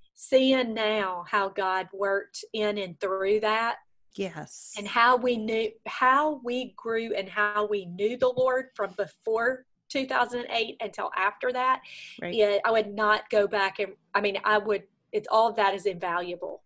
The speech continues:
Speaker 1: in our lives.
Speaker 2: Yeah.
Speaker 1: And, and so I just say that to say, if that's you, you know, ha-, take heart and know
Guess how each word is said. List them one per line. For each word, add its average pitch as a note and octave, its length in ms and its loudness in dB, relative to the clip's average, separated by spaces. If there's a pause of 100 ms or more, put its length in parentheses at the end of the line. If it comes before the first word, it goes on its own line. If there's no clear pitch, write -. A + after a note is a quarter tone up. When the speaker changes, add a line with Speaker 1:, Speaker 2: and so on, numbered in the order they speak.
Speaker 1:
in G3+ 140 -6
our F3+ 160 -4
lives. E3+ 460 -8 (200)
Speaker 2:
Yeah. A3+ 300 2
Speaker 1:
And, G3 540 -2 (360)
and G#3 200 -2
so G#3 480 2
I G#3 140 -2
just A3+ 300 -8
say B3 260 4
that G3+ 260 -2
to F#3+ 100 -8
say, F#3+ 280 -4
if - 180 -10
that's A#3 340 0
you, G3 500 -2 (1200)
you A3+ 120 0
know, G3+ 120 2 (320)
ha-, A3+ 300 -2
take A#3+ 260 0
heart F#3+ 360 0
and G3+ 140 -4
know F3 500 -4